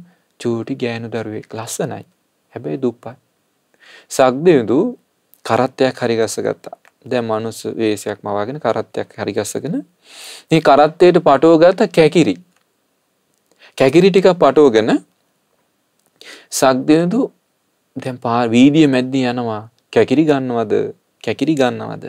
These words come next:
කියලා. ඊට පස්සේ මිනිස්සු දැන් ලං වෙද්දි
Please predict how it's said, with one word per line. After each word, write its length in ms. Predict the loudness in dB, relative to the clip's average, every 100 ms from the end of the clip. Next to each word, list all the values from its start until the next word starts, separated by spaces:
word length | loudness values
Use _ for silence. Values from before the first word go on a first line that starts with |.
| -18
කියලා. 320 | -20 -20 _ _ _ _ _ _ _ _ _ _ _ _ _ _ _ _ _ -20 -2 2
ඊට 140 | 4
පස්සේ 240 | 4 4
මිනිස්සු 280 | 2 2 2
දැන් 180 | 2 4
ලං 220 | 2 0
වෙද්දි 300 | -4 -6 -6